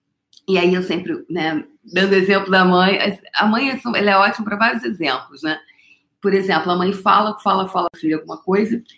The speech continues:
E, e aí o, o filho nunca ouve, nunca ouve, nunca ouve. Aí chega um momento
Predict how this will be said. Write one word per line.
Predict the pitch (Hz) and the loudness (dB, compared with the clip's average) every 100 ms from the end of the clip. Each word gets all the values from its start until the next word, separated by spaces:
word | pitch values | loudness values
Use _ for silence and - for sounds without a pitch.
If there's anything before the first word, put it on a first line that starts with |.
| _ _ _ | _ _ _
E, | 196 202 202 196 196 185 180 170 156 | -4 0 0 0 2 4 4 2 0
e | - 190 | -2 -2
aí | 196 180 185 208 | 0 2 2 2
o, | 226 226 - _ _ _ _ _ _ _ _ _ _ - - - - | 2 0 -4 _ _ _ _ _ _ _ _ _ _ -16 -16 -12 -4
o | |
filho | 185 208 185 | -2 0 2
nunca | 185 185 214 | 2 2 2
ouve, | 135 117 135 | 2 0 -2
nunca | 139 151 | -4 -4
ouve, | 123 120 | -2 -4
nunca | 135 139 180 202 | -4 -6 -2 0
ouve. | 208 220 - - - | -2 -4 -12 -20 -8
Aí | - | -4
chega | 185 196 185 | -2 -2 0
um | |
momento | 202 190 175 175 180 196 | 0 0 0 -2 -4 -10